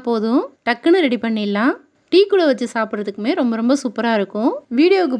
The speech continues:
போறதுக்கு முன்னாடி, சேனலுக்கு புதுசா இருந்தீங்கன்னா சப்ஸ்கிரைப் பண்ணி சப்போர்ட் பண்ணுங்க. வாங்க இது எப்படி பண்றதுன்னு பார்க்கலாம். இது பண்றதுக்கு நான் பழுத்த வாழைப்பழமா நாலு எடுத்திருக்கேன். இதுக்கு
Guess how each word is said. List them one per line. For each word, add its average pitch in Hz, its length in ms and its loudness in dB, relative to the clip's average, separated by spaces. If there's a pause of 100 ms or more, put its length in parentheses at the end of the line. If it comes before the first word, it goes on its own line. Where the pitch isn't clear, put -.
போறதுக்கு 208 360 -4
முன்னாடி, 190 320 -6 (380)
சேனலுக்கு 302 500 2
புதுசா 277 300 0
இருந்தீங்கன்னா 202 480 -4 (360)
சப்ஸ்கிரைப் 262 480 0
பண்ணி 202 240 -2 (320)
சப்போர்ட் 403 360 0
பண்ணுங்க. 269 280 4 (460)
வாங்க 262 360 2
இது 277 160 2
எப்படி 359 200 -2
பண்றதுன்னு 247 440 0
பார்க்கலாம். 220 380 0 (1400)
இது 247 180 2
பண்றதுக்கு 254 480 0 (160)
நான் 254 180 0
பழுத்த 277 340 2
வாழைப்பழமா 208 540 -2
நாலு 220 240 0
எடுத்திருக்கேன். 190 500 -4 (320)
இதுக்கு 285 240 2